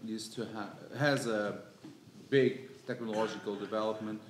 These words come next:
but alongside with it, um, a kind of, um, um, absurd, um, uh, framework regarding the, the technological development that is, uh, alongside with it.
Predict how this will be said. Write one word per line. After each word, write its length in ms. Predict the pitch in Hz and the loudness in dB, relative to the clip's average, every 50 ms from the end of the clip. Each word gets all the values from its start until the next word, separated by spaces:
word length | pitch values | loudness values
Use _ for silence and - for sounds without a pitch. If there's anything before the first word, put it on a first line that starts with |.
| - - - - - 98 | -18 -20 -18 -18 -4 0
but 400 | 110 110 110 110 107 - - - - | 2 4 4 2 0 -2 -8 -8 -4
alongside 600 | 110 104 101 107 113 117 110 - - 120 113 107 | -2 -2 0 0 0 -2 -2 0 0 2 2 2
with 180 | 110 104 98 104 | 0 -2 -2 -2
it, 280 | 101 101 101 - - - - - | -4 -6 -6 -10 -14 -16 -10 -6
um, 480 | 101 98 95 98 95 92 95 92 90 - - - - - | -4 -2 0 0 0 0 -2 -4 -6 -10 -14 -18 -16 -14
a 60 | 101 | -6
kind 240 | - 117 110 107 107 | -4 -2 0 0 0
of, 100 | 104 - - - - - - - - - | 0 -2 -6 -12 -16 -18 -20 -20 -16 -12
um, 440 | 104 95 92 92 92 90 90 90 85 87 - - - - - - - 95 | -10 -6 -6 -4 -4 -6 -6 -8 -12 -12 -16 -20 -20 -20 -20 -18 -12 -8
um, 920 | 95 95 95 92 92 92 92 90 90 90 92 87 87 87 87 87 87 87 - - - - - - - | -6 -4 -4 -2 -2 -2 -2 -4 -4 -4 -4 -6 -6 -6 -8 -8 -8 -10 -12 -14 -16 -16 -16 -14 -12
absurd, 720 | - - - - - 127 117 113 113 113 110 110 - - - - - - - _ - | -10 -8 -6 -2 2 2 4 4 4 4 2 2 -2 -8 -14 -18 -20 -20 -14 _ -6
um, 1080 | 101 98 98 95 95 95 92 92 92 92 92 92 92 92 92 92 92 90 90 92 90 82 82 | -4 -2 0 0 0 0 -2 -2 -2 -2 -4 -4 -4 -6 -6 -6 -6 -8 -8 -10 -10 -12 -10
uh, 120 | 87 101 110 | -10 -10 -10
framework 420 | - - 123 113 107 104 98 98 - - - - 101 | -6 -4 -2 0 2 0 0 -2 -6 -10 -16 -8 -4
regarding 500 | 101 113 92 113 110 104 101 101 104 92 | -2 0 2 2 2 2 0 -2 -4 -2
the, 360 | 98 101 98 98 98 98 98 - - | -2 -2 -2 -2 -4 -4 -6 -6 -8
the 240 | 90 90 87 87 85 82 - - | -8 -8 -8 -8 -10 -12 -6 -6
technological 680 | 113 110 113 110 104 104 104 101 101 101 - - 98 95 | -4 -4 -2 0 0 2 0 0 -2 -4 -6 -6 -6 -6
development 520 | 98 92 92 95 92 95 92 90 87 - | -4 -4 -4 -4 -2 -4 -4 -8 -8 -8
that 200 | - 92 92 - | -8 -8 -8 -8
is, 320 | 98 95 90 85 - - - 98 | -8 -8 -8 -8 -8 -8 -8 -8
uh, 100 | 92 - | -10 -6
alongside 500 | - 107 104 104 104 - - 90 85 85 82 | -6 -4 -4 -4 -4 -6 -6 -6 -6 -6 -8
with 100 | 87 80 | -8 -8
it. 260 | 82 80 - - - | -10 -12 -14 -18 -20